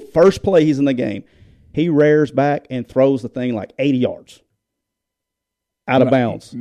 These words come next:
Speaker 1: And the whole, and the
Speaker 2: Yeah.
Speaker 1: whole stands were like, <gasps> "Oh my gosh." Oh, then, then all we heard was, "I can't believe he's not playing."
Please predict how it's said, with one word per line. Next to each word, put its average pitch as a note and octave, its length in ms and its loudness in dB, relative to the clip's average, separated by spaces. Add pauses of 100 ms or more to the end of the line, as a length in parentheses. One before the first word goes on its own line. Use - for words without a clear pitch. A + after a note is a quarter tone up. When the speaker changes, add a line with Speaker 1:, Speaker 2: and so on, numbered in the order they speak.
Speaker 1:
And D3+ 140 0
the C#3 40 2
whole, D3+ 320 6
and C#3 100 2
the B2+ 60 2
Speaker 2:
Yeah. C#3 80 2
Speaker 1:
whole D3+ 100 6
stands C#3 280 0
were A2+ 60 -4
like, - 120 -10
<gasps> - 600 -18
"Oh E3 440 8
my A#2 340 -2
gosh." D#3 840 2 (420)
Oh, D#3 380 0
then, C#3 240 0
then C#3+ 220 0
all D3+ 200 6
we D3+ 100 4
heard D3+ 180 6
was, A2+ 180 -2 (260)
"I D3 100 -6
can't G3 260 0
believe F3+ 260 6
he's E3+ 180 2
not D#3+ 200 0
playing." E3+ 400 0